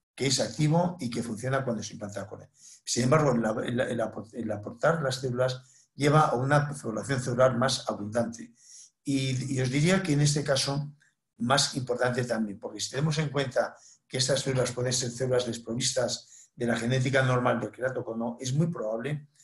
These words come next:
que la, el implante de estas láminas normalice la córnea incluso desde el punto de vista genómico. Es decir, que las, esas células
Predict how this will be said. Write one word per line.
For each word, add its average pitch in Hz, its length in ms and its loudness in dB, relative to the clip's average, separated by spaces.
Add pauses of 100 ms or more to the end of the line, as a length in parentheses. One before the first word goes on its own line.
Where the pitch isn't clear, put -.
(220)
que 120 160 -2
la, 113 480 2
el 120 120 -2
implante 131 300 2
de 156 60 2
estas 131 260 0
láminas 120 540 0 (280)
normalice 139 600 4
la 147 140 4
córnea 131 440 2
incluso 147 680 2 (180)
desde 120 240 0
el 117 80 0
punto 127 140 0
de 120 80 2
vista 123 260 2
genómico. 123 500 0 (160)
Es 117 60 -10
decir, 117 260 -2
que 117 120 -6
las, - 480 -6
esas 120 180 -2
células 143 540 2